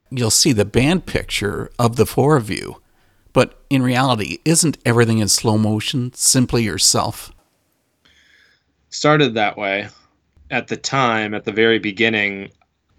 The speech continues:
Speaker 2: I didn't like the idea of, um, it being cast as, like, a solo project, uh, 'cause I knew that we would wanna play live, and the idea of just, like,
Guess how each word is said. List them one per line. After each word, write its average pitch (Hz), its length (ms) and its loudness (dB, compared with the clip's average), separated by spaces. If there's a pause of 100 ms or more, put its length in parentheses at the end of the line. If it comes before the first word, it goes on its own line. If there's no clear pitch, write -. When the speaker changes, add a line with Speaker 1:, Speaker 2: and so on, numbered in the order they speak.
(320)
Speaker 2:
I 131 80 2
didn't 156 160 2
like 151 200 2
the 139 120 2
idea 120 460 2
of, 107 400 -6
um, 95 520 -8
it 113 240 -4
being 104 680 0
cast 117 680 -2
as, 123 260 0
like, 123 180 -4
a 127 60 -4
solo 131 500 0
project, 143 680 -4 (680)
uh, 110 420 2 (120)
'cause 110 180 -4
I 110 100 0
knew 113 280 0
that 113 140 0
we 110 120 0
would 104 100 0
wanna 101 220 -4
play 98 580 0 (200)
live, 101 580 0
and 90 400 -8 (680)
the 120 180 2
idea 107 500 0
of 101 100 -6
just, 101 220 -4
like, 98 440 -4